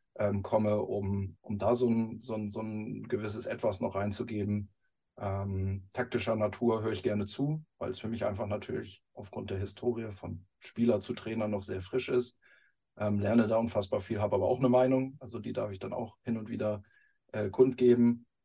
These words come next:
Und ein Sternchen in der Verantwortung würde ich mir auch noch geben, weil ich mich gerne auch aufgrund meiner beruflichen Tätigkeit, die ich sonst noch ausübe,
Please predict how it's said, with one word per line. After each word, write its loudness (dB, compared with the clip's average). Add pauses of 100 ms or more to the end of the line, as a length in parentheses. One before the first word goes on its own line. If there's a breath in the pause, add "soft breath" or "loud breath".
(260)
Und 2 (100)
ein 0
Sternchen 6
in 0
der 0
Verantwortung -2
würde -2
ich -8
mir 0
auch -2
noch -2
geben, -4
weil -2
ich -6
mich -6
gerne 2
auch -6
aufgrund -6
meiner -4
beruflichen -4
Tätigkeit, -6
die -6
ich -8
sonst -6
noch -6
ausübe, -4